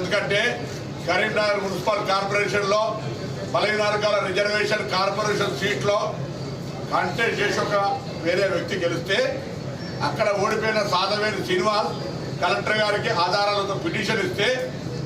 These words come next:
అతను అనర్హుడుగా జిల్లా మెజిస్ట్రేట్ రిజెక్ట్ ఆయన యొక్క సభ్యత్వాన్ని తొలగిస్తే సదరు మంత్రి స్టే చేసి ఇప్పటివరకు నడిపిస్తా ఉన్నాడు. అటువంటి మంత్రి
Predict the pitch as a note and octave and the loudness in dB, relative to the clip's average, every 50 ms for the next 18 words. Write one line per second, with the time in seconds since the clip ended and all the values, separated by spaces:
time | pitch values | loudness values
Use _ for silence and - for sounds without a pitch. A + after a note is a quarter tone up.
0 | - - - - - A3 G3+ G#3+ A3 A3+ - - A3 A3 A3 A3 A#3 A3 G#3+ A3+ | -4 -2 -2 0 2 2 2 2 2 2 2 2 4 4 2 2 0 0 0 2
1 | A3+ G3+ F3+ F#3 F#3 F#3 G3 A3+ A3+ G#3+ - - F#3 F3+ - - - - - B3+ | 2 2 0 0 -2 0 2 2 2 2 2 0 -2 -2 -2 -2 -2 0 0 2
2 | B3+ B3 B3+ - - - - - - - - - - - - - - - - - | 2 2 0 -2 -4 -6 -6 -8 -8 -8 -8 -8 -8 -8 -8 -8 -8 -8 -6 -6
3 | - - - - - - - - D#3 D#3+ D3+ B3 B3 A#3+ - A3 F#3+ G3 G3+ G#3 | -6 -6 -6 -6 -8 -8 -8 -6 -4 -2 0 0 0 0 0 0 2 2 2 0
4 | G#3 G#3 G3+ G#3 F3+ - F3 - G3 G#3 G#3 G#3 A3+ A3 G3+ G3+ - F3+ F#3 F#3+ | 0 0 0 0 0 0 0 0 0 0 0 0 2 0 0 0 0 0 0 0
5 | G#3 A3+ A3 - - A3+ G3+ F#3+ F#3 F3+ - - - - - - - - - - | 0 0 0 0 0 0 0 0 0 -2 -4 -4 -6 -6 -6 -6 -6 -6 -4 -2
6 | - - - - - - G3 G3 F#3+ - - - - - - F#3+ G#3+ A3+ A3 G#3+ | 0 2 2 2 2 2 0 0 0 0 0 0 -2 0 0 0 2 2 2 2
7 | G#3 F#3+ F#3+ - - F#3+ F#3+ F#3+ F#3+ F#3+ F3+ F3+ F3+ - - - - F3+ F3+ E3+ | 0 0 0 -2 -2 0 2 2 2 2 0 0 -2 -2 -2 0 0 2 2 2
8 | D#3+ D#3 - - - - - - - - - - - E3 E3+ F#3+ G3 G3 G3 G3 | 0 0 -2 -6 -6 -8 -8 -8 -6 -6 -4 -2 -2 0 2 2 2 2 2 2
9 | G3+ - F#3+ F#3+ F#3+ - A#3 A#3+ | 0 2 2 0 0 2 0 2